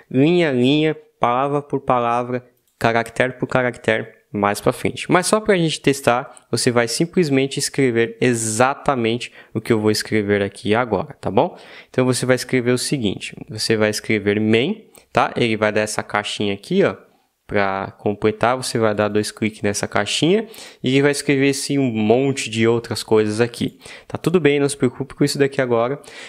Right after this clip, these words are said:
E dentro aqui, nessa próxima linha, você vai escrever o seguinte: você vai escrever system, tá? Ponto, out, ponto, print, L N, abrir os parênteses,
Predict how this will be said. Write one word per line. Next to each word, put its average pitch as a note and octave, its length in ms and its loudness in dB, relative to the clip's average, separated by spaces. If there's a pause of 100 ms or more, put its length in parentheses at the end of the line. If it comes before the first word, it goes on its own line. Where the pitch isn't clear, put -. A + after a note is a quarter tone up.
E C3 100 2
dentro F3 420 2
aqui, F#3 540 0
nessa A2+ 400 0
próxima A#2 480 0
linha, B2 240 0
você C3+ 220 -2
vai B2 100 2
escrever A#2 360 0
o A#2 40 2
seguinte: A#2 480 -2
você - 260 -6
vai G2+ 120 -2
escrever G#2 500 -2 (480)
system, F#3 720 -2 (1120)
tá? C#3 160 0
Ponto, D#3+ 800 0 (320)
out, B2+ 640 -2 (180)
ponto, B2+ 480 -2 (360)
print, F3 680 -2 (400)
L C3+ 460 0
N, B2 500 0 (160)
abrir A2+ 380 0
os D3 180 -2
parênteses, C#3 760 -2